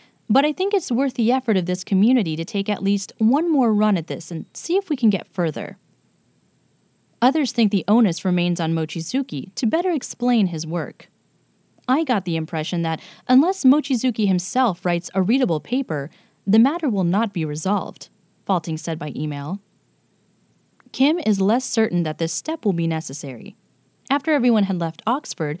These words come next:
he reflected on the confusion the attendees took home with them. As he saw it, it was a good confusion,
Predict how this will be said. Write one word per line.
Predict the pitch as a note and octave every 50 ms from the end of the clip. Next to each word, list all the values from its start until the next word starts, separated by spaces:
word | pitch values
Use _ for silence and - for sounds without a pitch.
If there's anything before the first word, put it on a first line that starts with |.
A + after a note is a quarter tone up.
| - - - _ _
he | _ - D#4
reflected | D4 E4+ D#4+ - - F4+ G4 - -
on | F4+ E4+
the | E4 D4
confusion | - C4+ B3 A#3+ - A#3+ B3 C4+ B3+ G#3+ G3+ F3+
the | E3 E3+ E3+ E3
attendees | - - G#3 G#3 G3+ G3 F#3 -
took | - F#3+ -
home | - F#3 E3+ E3+
with | G3 A3 G#3
them. | - C#3+ C3 A2+ - - - _ _ _ _ _ _ _ _ _ _ _ _ _ _ _ _
As | - G#3+ G#3 -
he | - D#4+ F4+
saw | - - F#3 D#3 D3+ D3
it, | D3 D#3 - - - _ _ _ _ _ _
it | F3 A#3 A#3+
was | D#4+ D4+ -
a | D4
good | A3+ D4 D4+ B3
confusion, | - - G#3+ F3+ - E3 D3+ C#3 C#3 - A#2 D#2+ - -